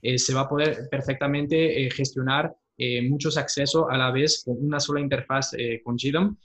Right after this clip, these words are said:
y se le va a poder, eh, compartir tarjetas R F I D a un cliente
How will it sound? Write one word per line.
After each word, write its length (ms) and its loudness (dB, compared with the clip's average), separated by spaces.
y 220 4
se 100 2
le 80 2
va 80 4
a 80 0
poder, 320 2
eh, 680 0
compartir 520 2
tarjetas 520 -2
R 180 0
F 140 -6
I 40 -4
D 140 2
a 40 2
un 140 2
cliente 580 -2